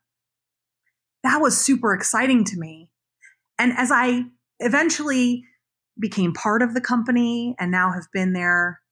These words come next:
with my family and friends for the last five years,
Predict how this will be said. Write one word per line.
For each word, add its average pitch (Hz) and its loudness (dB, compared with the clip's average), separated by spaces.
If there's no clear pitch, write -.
with 196 -4
my 180 2
family 208 -2
and 180 -2
friends 185 -2
for - -10
the 175 -4
last 170 0
five 175 -2
years, 185 0